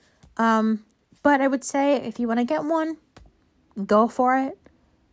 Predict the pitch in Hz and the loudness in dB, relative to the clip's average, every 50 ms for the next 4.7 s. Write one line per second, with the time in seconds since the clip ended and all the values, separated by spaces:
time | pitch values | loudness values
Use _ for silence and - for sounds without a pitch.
0 | _ _ _ _ 220 226 220 214 202 - _ _ _ _ _ _ 220 214 254 277 | _ _ _ _ 2 2 4 2 0 -2 _ _ _ _ _ _ -4 0 0 0
1 | 254 - 277 262 254 254 240 233 226 233 226 226 226 226 220 214 214 214 208 214 | 0 0 0 0 2 2 2 2 2 0 0 0 0 0 0 0 0 -2 0 0
2 | 233 240 247 247 _ _ _ _ _ _ _ _ _ _ _ _ _ _ _ _ | -2 -2 -4 -6 _ _ _ _ _ _ _ _ _ _ _ _ _ _ _ _
3 | _ _ _ _ _ _ _ _ _ _ _ 202 208 208 202 202 196 202 196 196 | _ _ _ _ _ _ _ _ _ _ _ -6 -4 -4 -2 -4 -4 -4 -4 -6
4 | 196 196 196 202 202 202 196 196 190 190 196 196 196 | -6 -6 -6 -6 -6 -6 -4 -4 -6 -6 -6 -8 -8